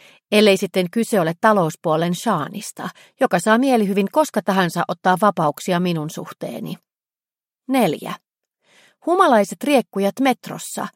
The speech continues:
kuten se turvonnut jätkä, jolla oli talouspaperista askareltu kruunu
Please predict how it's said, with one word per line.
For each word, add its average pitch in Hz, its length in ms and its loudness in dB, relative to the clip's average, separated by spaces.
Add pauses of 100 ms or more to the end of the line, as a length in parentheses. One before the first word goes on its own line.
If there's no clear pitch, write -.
(200)
kuten 196 400 0
se 214 180 -4
turvonnut 165 520 0
jätkä, 170 300 -2
jolla 147 320 -2
oli 170 220 -2
talouspaperista 165 920 0
askareltu 170 640 -4
kruunu 214 400 0